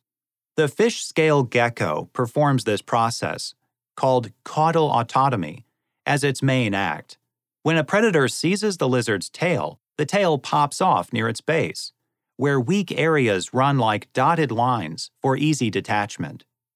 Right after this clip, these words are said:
Blood vessels constrict at the breakage site to minimize bleeding. After it's off, the tail has one more trick to perform. In a display of masterful misdirection,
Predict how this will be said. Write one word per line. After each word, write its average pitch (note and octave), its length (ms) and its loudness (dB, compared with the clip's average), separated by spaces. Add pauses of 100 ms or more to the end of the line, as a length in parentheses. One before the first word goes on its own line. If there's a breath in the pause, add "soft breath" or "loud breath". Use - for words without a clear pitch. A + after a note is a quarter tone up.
(600)
Blood D#3 260 4
vessels C3 520 2
constrict B2+ 640 -2
at A2 160 0
the G2+ 80 -4
breakage B2+ 460 -2
site E2 320 -6 (160)
to D3 100 2
minimize B2 420 2
bleeding. G2+ 540 -2 (560)
After C3 320 2
it's - 160 -2
off, B2+ 380 2 (240)
the B2+ 100 0
tail D3+ 300 2
has B2+ 240 0
one F3 260 2
more C#3+ 220 2
trick C#3+ 320 -4
to A2 100 -6
perform. F#2+ 640 -4 (560)
In D3+ 80 2
a D#3+ 60 2
display F3+ 440 0
of D3 100 0
masterful D3+ 720 0
misdirection, A2+ 960 -2